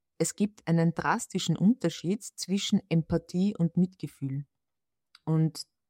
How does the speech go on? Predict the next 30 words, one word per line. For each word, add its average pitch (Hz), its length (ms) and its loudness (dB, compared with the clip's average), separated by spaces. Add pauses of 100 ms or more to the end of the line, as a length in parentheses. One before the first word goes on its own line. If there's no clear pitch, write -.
(140)
die 180 40 4
meisten 160 380 4
Menschen 170 340 4
verwenden 165 580 2
die 143 240 -6
Wörter 160 340 0
quasi 151 360 -2
wie 170 100 -2
Synonyme, 175 640 6
also 135 180 -2
Empathie, 160 480 0
Mitgefühl, 185 600 0
Einfühlungsvermögen. 175 1300 2 (480)
Das - 320 -6 (120)
vermischen 180 920 6 (100)
die 175 60 2
meisten 151 400 2
von 156 220 0
uns 151 340 0
und, 156 400 0 (440)
äh, - 100 -10 (120)
interpretieren 185 640 2
das 202 160 0
irgendwie, 185 400 4
dass 180 180 -4
das 175 140 -8
alles 160 280 0
dasselbe 160 460 -2
ist. 147 200 0
Aber 156 260 0